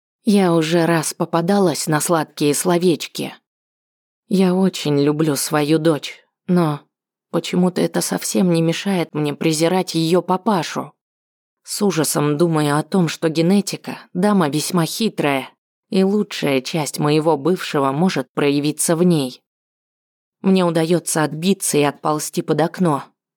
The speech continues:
Вжимаюсь в стену. Хочу, чтобы он ушел. Просто ушел. Сейчас.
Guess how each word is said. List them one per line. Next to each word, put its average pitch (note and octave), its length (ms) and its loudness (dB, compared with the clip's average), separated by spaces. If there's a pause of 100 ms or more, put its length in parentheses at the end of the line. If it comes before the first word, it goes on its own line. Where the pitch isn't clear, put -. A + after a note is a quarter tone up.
(140)
Вжимаюсь F3+ 580 2
в - 120 -12
стену. C#3 540 -2 (680)
Хочу, F3 340 -2
чтобы D3 320 -2
он D3+ 160 4
ушел. E3+ 400 0 (720)
Просто - 580 -4 (220)
ушел. - 580 -4 (280)
Сейчас. - 760 -6